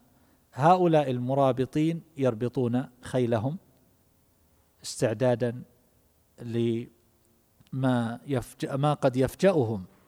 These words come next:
ويعرض لهم، وهكذا من يقابلهم من العدو كذلك. رباط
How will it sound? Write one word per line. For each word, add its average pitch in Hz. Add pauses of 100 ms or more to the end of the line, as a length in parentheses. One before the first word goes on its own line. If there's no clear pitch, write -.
(500)
ويعرض 127
لهم، 123 (920)
وهكذا 131 (1300)
من 123
يقابلهم 123
من 110
العدو 127 (580)
كذلك. 113 (1200)
رباط 175